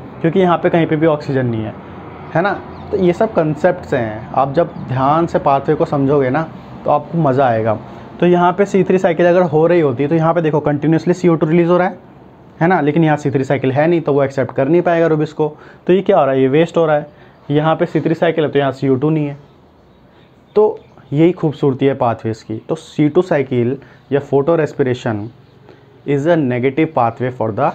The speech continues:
plant that inhibits photosynthesis, that is very, very, very important for the plants survival and development। और वो सिर्फ प्लांट्स के लिए नहीं, हम लोगों के लिए भी। तो ये था फोटो रेस्पिरेशन के बारे में, है ना। और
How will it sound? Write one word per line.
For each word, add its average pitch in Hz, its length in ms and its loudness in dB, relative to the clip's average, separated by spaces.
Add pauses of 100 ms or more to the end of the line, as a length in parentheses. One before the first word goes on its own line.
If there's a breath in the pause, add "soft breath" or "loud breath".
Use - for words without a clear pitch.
(360 loud breath)
plant 131 400 0
that 131 200 0
inhibits 123 600 -4
photosynthesis, 117 800 -4
that 120 180 -6
is 139 220 0
very, 131 380 0
very, 131 360 0
very 147 280 2
important 117 440 -4
for 107 140 -4
the 139 160 0 (460 loud breath)
plants 131 520 0 (140)
survival 123 640 -2 (120)
and 131 260 -2
development। 113 460 -4
और 131 80 -4
वो 151 160 0
सिर्फ 165 320 -6
प्लांट्स 131 300 -2
के 135 80 -2
लिए 120 100 0
नहीं, 147 120 -2
हम 127 220 -4
लोगों 120 240 2
के 113 60 -6
लिए 104 140 -4
भी। 101 140 -8 (380 loud breath)
तो 151 60 0
ये 165 160 4
था 170 200 0
फोटो 143 320 0
रेस्पिरेशन 147 440 -2
के 147 100 0
बारे 143 220 0
में, 156 140 -4 (380 loud breath)
है 175 80 0
ना। 214 220 0 (280 loud breath)
और 147 220 0